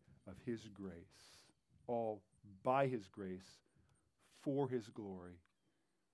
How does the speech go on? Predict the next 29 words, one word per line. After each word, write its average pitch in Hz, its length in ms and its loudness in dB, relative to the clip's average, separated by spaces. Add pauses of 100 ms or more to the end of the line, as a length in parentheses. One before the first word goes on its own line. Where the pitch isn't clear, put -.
(1000)
and 95 140 -10
through 110 180 -4
Jesus 95 340 -8
Christ 92 300 -14 (120)
alone, 98 140 -18 (1160)
because 117 240 -6
he 117 120 -6
deserves 98 420 -6
all 90 100 -10
the - 160 -18
praise. 95 140 -16 (1300)
Father, 143 220 10
we 135 60 6
thank 151 400 6
you 101 300 2 (180)
for 117 360 6 (260)
the 120 100 2
opportunity 120 680 2 (140)
to 101 260 0 (1000)
feast 151 300 4
on 127 140 6
your 120 120 4
word. 104 340 2 (1400)
What 139 180 2
riches 120 600 2
you've 101 200 -4
given 101 260 2
us, 101 280 -8
what 123 140 -10